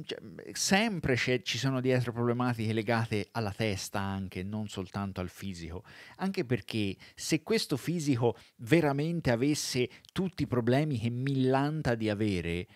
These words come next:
e avrebbe fatto come Oden, cioè alla fine gli avrebbero detto: "Amico, basta." Cioè, dal punto di vista fisico non hai più l'idoneità medica per poter giocare in N B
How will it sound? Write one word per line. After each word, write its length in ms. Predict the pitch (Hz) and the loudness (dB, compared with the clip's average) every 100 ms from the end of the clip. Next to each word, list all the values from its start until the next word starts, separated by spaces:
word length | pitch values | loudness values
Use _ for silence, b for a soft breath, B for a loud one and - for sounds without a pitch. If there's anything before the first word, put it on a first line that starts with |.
| b b - | b b -14
e 60 | - | -10
avrebbe 260 | 165 160 | -10 -8
fatto 300 | 156 180 - | -6 -6 -6
come 260 | 139 160 101 | -6 -2 -2
Oden, 460 | 127 135 101 92 | 0 0 0 -2
cioè 200 | 95 156 | -4 -4
alla 160 | 117 131 | -4 -4
fine 300 | - 156 185 | -6 -6 -6
gli 60 | 95 | -6
avrebbero 340 | 90 85 87 | -6 -6 -8
detto: 240 | 87 82 | -8 -8
"Amico, 360 | 101 131 90 82 | -8 -8 -8 -8
basta." 520 | 92 117 127 - 78 - B B B | -4 -2 -4 -6 -12 -14 B B B
Cioè, 220 | - 80 | -8 -6
dal 140 | 85 92 | -6 -4
punto 260 | 156 151 | -2 -2
di 100 | 113 | 0
vista 360 | 135 160 - 170 | 0 0 0 -2
fisico 440 | - 190 196 185 | -2 -2 2 2
non 240 | 156 139 147 | 2 2 0
hai 140 | 175 | -2
più 160 | 160 185 | -2 -2
l'idoneità 720 | 170 139 131 135 139 165 156 | 0 2 4 2 -2 -2 -2
medica 640 | 135 131 110 110 117 156 B B B B | 0 0 0 0 0 0 B B B B
per 200 | 131 113 | 2 2
poter 460 | 160 131 139 165 - | -2 4 6 6 2
giocare 540 | 123 107 107 123 143 | 0 0 2 0 0
in 120 | 117 101 | -4 -6
N 120 | |
B 60 | 87 | -6